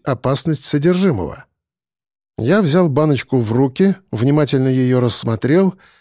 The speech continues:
чуть повертел в пальцах, открутил крышку и проговорил.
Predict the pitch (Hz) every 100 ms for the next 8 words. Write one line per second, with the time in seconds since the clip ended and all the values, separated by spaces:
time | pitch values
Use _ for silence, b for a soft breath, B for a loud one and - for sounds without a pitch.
0 | b - 220 - 160 139 151 135 - -
1 | 196 190 208 - - 143 120 135 127 139
2 | 123 151 190 - 175 175 170 185 208 143
3 | 82 -